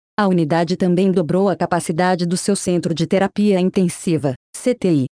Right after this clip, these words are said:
e se tornou referência em traumato-ortopedia. A partir de dezembro,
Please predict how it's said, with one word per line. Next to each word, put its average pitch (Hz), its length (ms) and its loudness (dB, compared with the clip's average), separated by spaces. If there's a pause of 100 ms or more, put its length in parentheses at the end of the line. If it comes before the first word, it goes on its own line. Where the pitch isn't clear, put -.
e 202 80 0
se - 140 -4
tornou 196 380 2
referência 190 600 0
em 185 60 0
traumato-ortopedia. 170 1300 0 (400)
A 175 80 0
partir 175 420 -2
de 170 140 -2
dezembro, 185 640 0